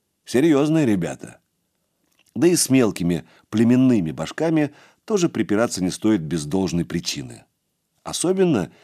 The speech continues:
если пребываешь на их территории. Но это не значит, что уважающему себя воину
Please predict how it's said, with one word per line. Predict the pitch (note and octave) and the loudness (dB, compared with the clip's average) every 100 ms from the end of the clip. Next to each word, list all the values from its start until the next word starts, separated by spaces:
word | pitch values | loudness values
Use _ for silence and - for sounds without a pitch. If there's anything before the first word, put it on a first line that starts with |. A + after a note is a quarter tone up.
| _ _ - | _ _ -4
если | B2 E3+ G3 | -2 -2 -2
пребываешь | B2 E2+ D2 F#2 A#2+ | -2 -2 -2 -4 -4
на | G2 D2+ | -4 -4
их | D2+ - | -6 -4
территории. | G#2 A#2+ B2 D#2+ A#1+ A#1 - _ _ _ _ _ _ - | -2 -2 -2 -8 -8 -18 -20 _ _ _ _ _ _ -10
Но | D#2+ | -4
это | F#2 C#3 | -2 0
не | E3+ | 0
значит, | F3+ D3+ A2 A#2+ A#2+ - - - | 2 2 2 0 -8 -12 -20 -14
что | - G2+ | -4 0
уважающему | F2+ F#2+ A2+ G#2 E2 - D2+ | 0 2 2 2 -2 -6 -10
себя | D2 D#2 D2 | -10 -10 -8
воину | D2+ A#2 D#3+ E3 D#3+ | -2 2 2 2 0